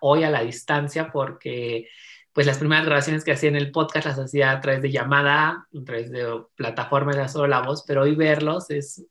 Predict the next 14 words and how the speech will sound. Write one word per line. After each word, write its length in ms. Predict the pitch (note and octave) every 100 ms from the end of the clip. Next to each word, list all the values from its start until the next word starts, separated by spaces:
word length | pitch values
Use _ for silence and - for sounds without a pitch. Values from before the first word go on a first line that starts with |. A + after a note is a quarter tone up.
| _ - _
un 240 | D#3+ D#3+ D#3
encanto 600 | D#3 D#3 - D3+ D3+ D#3+
y 100 | D3
un 100 | C#3+
deleite 420 | D3 C#3+ C3+ C#3+
para 280 | C#3+ B2+ B2
mí, 160 | C3+
porque 480 | C#3 D3 - A#2+ A2 - - - - _ _
sí 260 | - F3
me 160 | E3+ E3
dejan 300 | D#3 D#3+ D#3
algo 320 | D3 D3 D3
muy, 400 | D3+ D3 D3+ D3
muy 460 | C#3+ C#3+ C#3+ C#3+